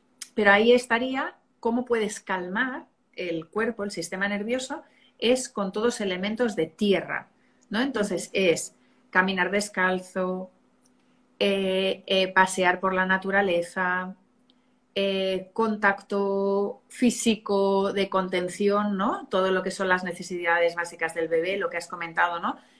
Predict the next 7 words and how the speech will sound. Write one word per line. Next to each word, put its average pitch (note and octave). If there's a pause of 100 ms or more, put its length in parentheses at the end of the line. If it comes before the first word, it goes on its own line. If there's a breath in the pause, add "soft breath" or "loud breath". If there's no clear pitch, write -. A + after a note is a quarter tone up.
(100)
Hidratarse, E3+
todo E3+
lo E3
que E3+
es E3+
el E3
agua, E3